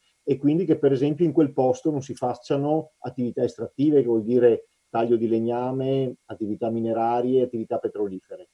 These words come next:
L'Ecuador, per esempio, è l'unico paese al mondo che ha, eh, dichiarato un'area di circa settemila chilometri quadrati come territorio, eh, come zona intangibile per i popoli non contattati.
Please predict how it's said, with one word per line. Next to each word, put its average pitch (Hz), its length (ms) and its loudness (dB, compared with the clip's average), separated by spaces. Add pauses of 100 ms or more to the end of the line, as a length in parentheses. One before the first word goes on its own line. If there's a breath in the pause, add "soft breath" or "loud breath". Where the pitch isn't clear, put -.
(320)
L'Ecuador, 151 520 2
per 226 120 4
esempio, 127 600 0
è 120 160 0
l'unico 147 420 0
paese 110 800 0
al 95 680 -8
mondo 156 640 -4
che 139 160 -4
ha, 127 320 -8 (360)
eh, 104 200 -6
dichiarato 139 720 0
un'area 113 720 -2
di 131 140 -6
circa 110 320 -12
settemila 117 540 -8
chilometri 110 440 -8
quadrati 156 580 -4
come 143 280 -4
territorio, 135 800 0 (440 soft breath)
eh, 113 360 0
come 131 180 0
zona 160 200 2
intangibile 139 800 2
per 160 120 0
i 156 60 0
popoli - 380 -2
non 117 160 -4
contattati. 98 800 -12